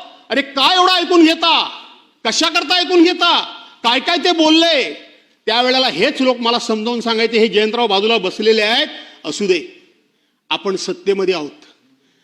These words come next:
आपल्याला अनेक ठिकाणी न्याय मागायला जागा आहे, आपल्याला अनेक ठिकाणी आपली कामं करून घ्यायला जागा आहे, आपल्याला सत्तेचा आधार आहे."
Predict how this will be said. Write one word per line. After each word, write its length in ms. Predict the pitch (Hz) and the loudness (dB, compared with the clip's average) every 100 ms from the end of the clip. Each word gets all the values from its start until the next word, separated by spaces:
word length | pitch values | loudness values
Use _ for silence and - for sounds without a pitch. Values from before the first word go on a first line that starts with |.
| _ - | _ -8
आपल्याला 340 | 165 208 208 | -4 -2 -2
अनेक 360 | 175 196 226 220 | -2 0 0 -2
ठिकाणी 320 | 202 208 220 | 0 0 0
न्याय 260 | 196 208 | 0 0
मागायला 340 | 208 196 202 202 | 0 0 0 0
जागा 340 | 151 165 170 | -2 -2 -2
आहे, 140 | 185 - - - _ _ _ _ - | -2 -4 -12 -20 _ _ _ _ -8
आपल्याला 380 | 170 214 214 220 | -6 -2 -2 -2
अनेक 340 | 180 214 226 196 | -2 -2 -2 -4
ठिकाणी 300 | 180 214 254 | -2 -2 0
आपली 320 | 214 202 214 | -4 -4 -4
कामं 340 | 214 185 208 | -2 -2 0
करून 240 | 214 208 190 | -2 -4 -4
घ्यायला 240 | 196 196 | -4 -4
जागा 340 | 160 165 160 | -4 -6 -2
आहे, 140 | 190 156 - - _ _ - | -2 -4 -10 -20 _ _ -8
आपल्याला 420 | 165 190 208 226 | -4 -2 0 0
सत्तेचा 540 | 214 170 - 208 226 | -4 -8 -2 -2 0
आधार 420 | 202 170 147 185 | -2 -4 -2 -2
आहे." 180 | 214 202 | 0 -2